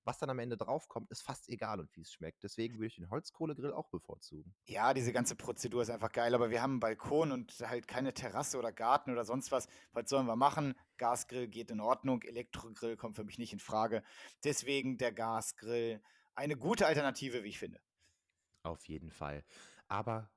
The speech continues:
Speaker 1: lass uns doch jetzt mal endlich, äh, ich mach jetzt hier einen harten Cut und wir kommen mal zurück zu deiner Einleitung. Du hast erzählt, du warst den ganzen Tag irgendwie am Zuhören beim N R W Nachwuchskongress. Ähm,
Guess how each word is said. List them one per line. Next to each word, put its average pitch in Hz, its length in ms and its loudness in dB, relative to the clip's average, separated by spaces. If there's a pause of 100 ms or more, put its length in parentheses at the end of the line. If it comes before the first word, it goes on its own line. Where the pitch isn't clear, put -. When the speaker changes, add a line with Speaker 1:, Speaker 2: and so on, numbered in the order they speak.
(120)
Speaker 1:
lass 92 200 -4
uns 101 140 -8
doch 92 160 -6
jetzt - 160 -12
mal 85 160 -4
endlich, 82 540 -8
äh, 76 280 -8
ich - 80 -18
mach 110 80 -2
jetzt 107 140 -4
hier 90 80 -8
einen 82 100 -8
harten 90 260 -4
Cut - 300 -8
und 85 140 -10
wir 95 60 -8
kommen 107 160 -4
mal 107 120 -4
zurück 104 320 -10
zu - 140 -6
deiner 90 240 -2
Einleitung. 95 440 -4
Du 87 100 -2
hast 104 180 -2
erzählt, 98 520 -2
du 87 120 -8
warst 87 240 -4
den 85 120 -6
ganzen 87 380 -6
Tag 90 400 -4
irgendwie 90 680 -4
am 87 160 -6
Zuhören 113 720 -4 (300)
beim 98 220 2
N 110 140 -2
R 127 140 -2
W 107 80 0
Nachwuchskongress. 95 1160 -4 (340)
Ähm, 95 300 -6